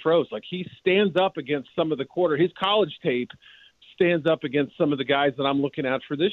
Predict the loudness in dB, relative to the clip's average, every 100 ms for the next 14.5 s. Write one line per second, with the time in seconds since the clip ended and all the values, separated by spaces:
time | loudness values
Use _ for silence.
0 | -2 -6 -4 -4 -4 -8 -14 0 2 2
1 | 2 2 2 2 2 0 0 _ -20 _
2 | _ _ _ _ _ 0 2 0 -4 -6
3 | -4 0 0 -2 -4 -4 0 2 4 2
4 | 0 0 0 2 0 0 0 -2 -8 -20
5 | _ -2 2 2 0 -2 -6 -2 2 2
6 | 2 0 -2 -2 -2 -2 0 0 -2 -4
7 | -12 -18 _ _ _ _ _ -6 -4 0
8 | 2 4 4 4 2 2 -2 0 0 -2
9 | -4 -6 -4 -2 -2 0 0 0 -2 0
10 | 0 0 -2 -4 0 0 2 -2 0 -2
11 | -2 -2 -2 -2 -2 -2 2 0 2 -2
12 | 0 0 -2 -2 -2 2 2 2 -2 -6
13 | -20 -20 -4 0 0 2 2 2 0 0
14 | 0 0 0 0